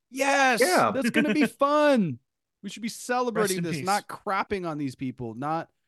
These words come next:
Speaker 1: not disparaging. Okay, Brock Purdy does it different. He does it more of a old school pinpoint accuracy passer stuff. He doesn't run around and do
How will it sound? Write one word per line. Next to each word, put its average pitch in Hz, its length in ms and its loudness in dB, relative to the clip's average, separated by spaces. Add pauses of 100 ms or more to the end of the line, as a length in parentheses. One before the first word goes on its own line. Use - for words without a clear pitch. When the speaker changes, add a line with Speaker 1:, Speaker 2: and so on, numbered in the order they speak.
(280)
Speaker 1:
not 151 180 -2
disparaging. 160 800 -4
Okay, 156 380 -4
Brock 147 320 -4
Purdy 170 280 -2
does 151 300 -2
it 127 160 -6
different. 139 400 -4
He 127 140 -10
does 139 240 -4
it 147 100 -8
more 143 240 -4
of 135 80 -4
a 135 80 -2
old 151 300 -6
school 151 560 -2 (420)
pinpoint 175 560 -2
accuracy 151 1080 -4 (440)
passer 147 460 -4
stuff. 139 320 -6
He 139 100 -6
doesn't 151 360 -4
run 131 340 2
around 160 560 2
and 151 120 -6
do 156 280 -8